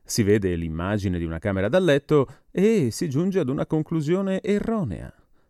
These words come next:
a scapito della reputazione della ragazza.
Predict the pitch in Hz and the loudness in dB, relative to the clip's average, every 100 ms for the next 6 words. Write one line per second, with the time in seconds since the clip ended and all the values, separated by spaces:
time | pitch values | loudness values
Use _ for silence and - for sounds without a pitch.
0 | _ - - 76 69 101 117 101 80 80 | _ -12 -8 -10 -6 -6 -4 -4 -4 -4
1 | 82 98 98 - - 82 92 76 76 95 | -6 -6 -6 -8 -8 -6 -6 -6 -8 -8
2 | 113 - - | -8 -10 -14